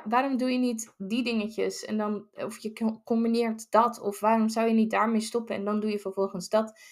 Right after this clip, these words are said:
Het kan zoveel voor je veranderen als iemand heel eventjes met je meekijkt. En dat was voor deze dame ook echt.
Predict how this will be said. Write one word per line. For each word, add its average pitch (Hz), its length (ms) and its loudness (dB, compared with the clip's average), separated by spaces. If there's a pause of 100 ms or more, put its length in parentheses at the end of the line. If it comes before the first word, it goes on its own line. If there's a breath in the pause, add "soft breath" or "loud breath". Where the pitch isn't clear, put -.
(240 loud breath)
Het 214 180 0
kan 262 220 2
zoveel 294 560 8
voor 247 220 4
je 233 120 2
veranderen 196 600 6
als 175 140 -2
iemand 196 280 -4
heel 185 480 8
eventjes 214 520 0
met 190 180 -12
je 180 80 -14
meekijkt. 175 420 -6
En 175 100 -10
dat 190 160 -2
was 190 200 -8
voor 165 160 -6
deze 170 300 -6
dame 165 360 -4
ook 165 280 -4
echt. - 380 -12